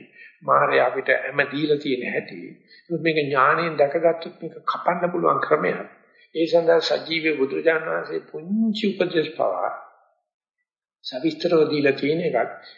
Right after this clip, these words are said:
ක්‍රියාත්මක කරලා බලන එක අස්පනා අපිට පේන කොටක්. යෝගාවචර ජීවිතේ පේන පටන් ගන්න මේ ශාසනය බබළුවන්න නැත්නම් ශාසනයෙන් බැබිලෙන ජීවිතයක් මට තියෙන්නේ.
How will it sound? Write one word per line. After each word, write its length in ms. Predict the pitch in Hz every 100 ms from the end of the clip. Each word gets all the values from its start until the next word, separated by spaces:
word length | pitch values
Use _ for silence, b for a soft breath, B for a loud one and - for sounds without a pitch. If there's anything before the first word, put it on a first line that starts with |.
| B
ක්‍රියාත්මක 600 | - 151 170 185 - 180
කරලා 280 | 196 165 151
බලන 380 | 151 180 185 185
එක 140 | 180
අස්පනා 540 | 170 160 - 220 208 214
අපිට 220 | 208 220 202 -
පේන 320 | - 185 269 247
කොටක්. 340 | - - - - _ _ _ _ _ _ _ _ _ _ _ _ _ _ -
යෝගාවචර 500 | 156 151 143 143 143 127
ජීවිතේ 480 | 123 143 156 151 147
පේන 240 | 131 143
පටන් 320 | 151 143 143 143
ගන්න 260 | 147 143
මේ 160 | 143 147
ශාසනය 720 | - 135 135 156 160 160 160
බබළුවන්න 560 | 156 123 127 139 131 98
නැත්නම් 440 | 107 131 139 - 180
ශාසනයෙන් 580 | 147 139 143 165 156 151
බැබිලෙන 420 | 135 131 147 165
ජීවිතයක් 500 | 185 147 143 139 127
මට 260 | 123 113 -
තියෙන්නේ. 440 | 101 - - -